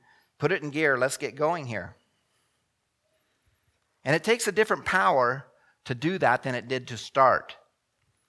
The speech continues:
your motor. And we're gonna talk about that here in a minute. I just wanna read some scriptures here again. Hallelujah. In Romans, uh, I think it's chapter one. Yes, I wanna turn there, actually. Let's turn there and read these scriptures.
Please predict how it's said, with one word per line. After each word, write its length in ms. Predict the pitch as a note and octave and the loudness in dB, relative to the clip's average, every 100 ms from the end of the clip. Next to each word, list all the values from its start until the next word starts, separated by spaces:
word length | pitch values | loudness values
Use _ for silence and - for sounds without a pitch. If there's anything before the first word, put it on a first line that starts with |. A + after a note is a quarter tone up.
| - | -12
your 160 | A#2+ | -8
motor. 380 | A#2 A#2 G2+ G2 - _ _ _ _ - | -2 -2 -2 -8 -16 _ _ _ _ -12
And 100 | B2 | -6
we're 80 | |
gonna 180 | C#3 C3+ | -4 -4
talk 260 | B2 A#2 A#2 | -4 -6 -6
about 260 | A#2 A#2+ A2+ | -4 -4 -4
that 160 | G#2 | -8
here 120 | G#2+ | -8
in 60 | G#2+ | -10
a 40 | |
minute. 200 | G#2+ A2+ | -12 -8
I 80 | A2+ | -6
just 180 | B2 - | -6 -6
wanna 200 | C3 A#2 - - - - | -6 -6 -12 -20 -20 -12
read 240 | D3 D3 B2+ | -4 -4 -4
some 160 | A#2 | -8
scriptures 460 | - - B2 G#2+ A2+ | -8 -8 -8 -10 -6
here 160 | A#2 | -6
again. 340 | A2 A2 F#2+ G2+ _ _ _ _ _ _ _ _ _ _ _ - - _ _ _ _ | -4 -6 -10 -12 _ _ _ _ _ _ _ _ _ _ _ -20 -20 _ _ _ _
Hallelujah. 640 | A#2 A#2 G#2+ A2 G#2+ G2+ - _ _ - | -6 -6 -6 -8 -10 -12 -18 _ _ -8
In 200 | A#2 C#3 | -4 6
Romans, 600 | E3+ F#3+ D#3 B2+ - - _ _ _ _ _ _ _ _ _ _ _ _ | 6 8 4 0 -8 -16 _ _ _ _ _ _ _ _ _ _ _ _
uh, 340 | A#2+ A2+ G#2+ E2 | -2 -2 -2 -2
I 120 | G2 | -2
think 180 | D3+ C#3 | -4 -8
it's 140 | A2+ | -10
chapter 360 | - C#3+ C#3 A#2+ | 4 4 4 -4
one. 320 | A#2 A#2+ G#2+ | -4 -4 -2
Yes, 400 | A#2 G#2+ - - | -4 -4 -6 -10
I 80 | B2+ | -4
wanna 180 | E3 C3 | -4 -2
turn 200 | B2+ A2 | -4 -2
there, 120 | G2+ | -4
actually. 300 | G#2 - G#2+ | -6 -8 -10
Let's 120 | A2 | -10
turn 200 | - F#2+ | -12 -12
there 100 | F#2 | -12
and 100 | G2 | -14
read 140 | G2 | -14
these 160 | F2 F2+ | -16 -18
scriptures. 440 | - F#2+ - A2+ | -18 -16 -14 -14